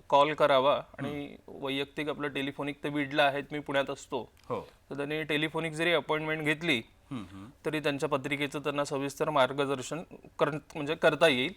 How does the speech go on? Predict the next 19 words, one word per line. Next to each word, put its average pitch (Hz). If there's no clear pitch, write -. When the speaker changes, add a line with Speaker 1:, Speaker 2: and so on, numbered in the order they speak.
Speaker 2:
बरोबर. 107
Speaker 1:
तरी 190
एका, 190
आता 180
त्यांनी 170
काही 180
आशेने 170
फोन 165
केला 170
आहे, 156
तर 160
त्यांना 160
सांगण्यात 160
हेच 165
येईल 143
की 156
यांना, 147
अ, 143
मानसोपचार 165